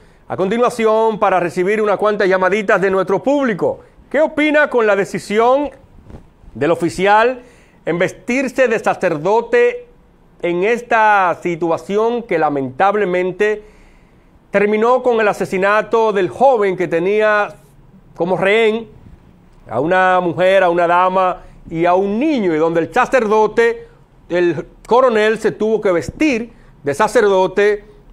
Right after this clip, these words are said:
para poder penetrar a la casa porque el joven había, eh, había pedido a un, a un sacerdote que, le, que parece para confesarse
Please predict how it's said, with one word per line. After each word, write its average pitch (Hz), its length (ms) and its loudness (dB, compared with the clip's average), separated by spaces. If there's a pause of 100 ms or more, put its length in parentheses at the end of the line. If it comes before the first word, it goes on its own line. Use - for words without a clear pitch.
(100)
para 175 240 2
poder 190 340 2
penetrar 196 480 0
a 196 60 2
la 175 140 -2
casa 190 420 0
porque 170 240 -2
el 156 80 0
joven 220 380 2
había, 196 320 0 (340)
eh, 165 720 0 (1600)
había 220 720 4
pedido 214 500 2
a 202 60 4
un, 208 240 -2 (200)
a 175 120 2
un 233 300 0
sacerdote 214 720 0
que, 202 100 0
le, 185 160 -2
que 175 140 -2
parece 185 320 -2
para 208 180 -2
confesarse 208 1120 2